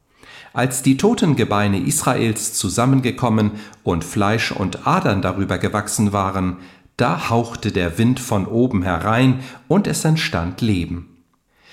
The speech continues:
Aber schon bei der Schöpfung sehen wir den dreieinigen Gott vereint Erweckung wirken. Der lebendige Gott spricht dort in der Mehrzahl,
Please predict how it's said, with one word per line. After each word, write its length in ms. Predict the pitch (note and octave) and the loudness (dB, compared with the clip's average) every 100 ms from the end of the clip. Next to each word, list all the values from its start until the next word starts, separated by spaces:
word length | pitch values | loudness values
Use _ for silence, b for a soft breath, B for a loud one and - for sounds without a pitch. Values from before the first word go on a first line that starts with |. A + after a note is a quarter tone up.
| B B B | B B B
Aber 240 | G2+ G2+ G#2 | -2 0 0
schon 260 | C#3 C3 | 2 4
bei 120 | B2+ | 2
der 120 | C3+ D3+ | 2 0
Schöpfung 540 | - F3+ - F#2+ E2 | 0 -2 -2 -2 -2
sehen 420 | - A2 G#2+ A#2+ | -2 2 2 2
wir 120 | A2 | 0
den 200 | F2+ F2 | 0 -2
dreieinigen 800 | G#2 B2 E3+ - A#2 A2+ A2 G2 | -2 -2 -2 0 0 0 0 -2
Gott 240 | G2 G2 - | 0 -2 -2
vereint 640 | F#2+ D#2+ G2 A2 C3 - | -2 0 2 2 0 -2
Erweckung 440 | D#3 D#3+ D#3+ G#2+ G2 - | -2 0 0 -2 -4 -6
wirken. 480 | G#2+ D#2+ - E2 - _ _ _ B B B B B | -6 -6 -10 -12 -14 _ _ _ B B B B B
Der 140 | G#2 F2 | -2 0
lebendige 580 | F2 C3 F#3+ D#3+ - - | 2 2 4 2 0 0
Gott 240 | G#2 - | 0 -2
spricht 480 | - - F#2+ - G#2+ | -6 -6 -6 -4 0
dort 320 | F#2+ F#2+ - | 0 0 -2
in 120 | A#2+ | 0
der 140 | C3 B2 | 2 2
Mehrzahl, 640 | B2+ D#3+ - F2+ D#2 E2 | 0 0 -2 -2 -2 -6